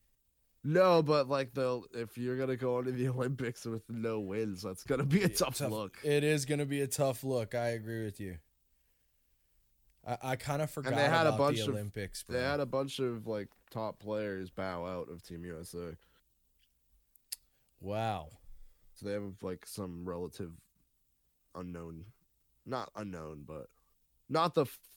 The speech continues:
Speaker 1: N B A faces you'd expect to be
Speaker 2: Right, right.
Speaker 1: on the team.
Speaker 2: Right.
Speaker 1: Like, Darius Garland and Sadiq Bey were two, or Sadiq Garland's a second-year player. They're both on the team. You probably have no idea who they are.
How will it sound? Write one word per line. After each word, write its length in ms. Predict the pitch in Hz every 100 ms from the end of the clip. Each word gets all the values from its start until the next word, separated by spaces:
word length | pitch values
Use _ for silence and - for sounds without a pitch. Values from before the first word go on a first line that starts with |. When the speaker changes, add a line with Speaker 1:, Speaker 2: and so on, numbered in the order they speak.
| _ _ _ -
Speaker 1:
N 140 | 131
B 140 | 127 127
A 80 | 113
faces 580 | - 110 107 104 95
you'd 120 | 95 87
expect 460 | 82 - 87 -
to 60 | 87
be 320 | 82 78 78 -
Speaker 2:
Right, 380 | 143 135 107 -
right. 300 | 107 101 95
Speaker 1:
on 120 | 85 82
the 60 |
team. 340 | - 85 78 92 _ -
Speaker 2:
Right. 300 | 104 95 92 _ - _ _ _ _ _ -
Speaker 1:
Like, 240 | 104 87
Darius 380 | 127 127 123 120
Garland 320 | 107 110 107
and 80 | 92
Sadiq 320 | - 98 98 -
Bey 180 | 92 101 -
were 80 |
two, 280 | 87 101 92 -
or 60 |
Sadiq 320 | 87 - 113
Garland's 180 | 98 90
a 40 | 82
second-year 400 | 87 85 - 82
player. 200 | - 90
They're 80 | 85
both 200 | 82 78 _
on 80 | 73
the 60 | 73
team. 200 | 71 69 _ _ _ -
You 60 | 87
probably 180 | 87 82
have 60 |
no 120 | 87
idea 220 | 76 80 73
who 100 | 67
they 60 |
are. 280 | 64 62